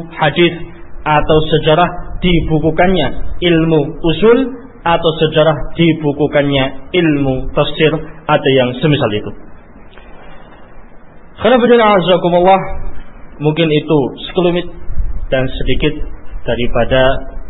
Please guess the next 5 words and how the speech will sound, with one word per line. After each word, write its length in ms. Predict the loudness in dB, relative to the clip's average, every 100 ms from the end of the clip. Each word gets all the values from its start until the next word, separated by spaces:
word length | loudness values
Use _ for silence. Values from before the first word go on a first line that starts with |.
| -10 -12 -8
tentang 320 | -6 -2 -4 -4
sejarah, 400 | -6 -2 0 0 -4 -14 -12 -12 -10 -10 -12 -14 -16 -16 -6
yakni 480 | -4 -2 0 0 0 -2
tentang 320 | -2 0 -2
definisinya 680 | -2 -4 -4 -6 -6 -4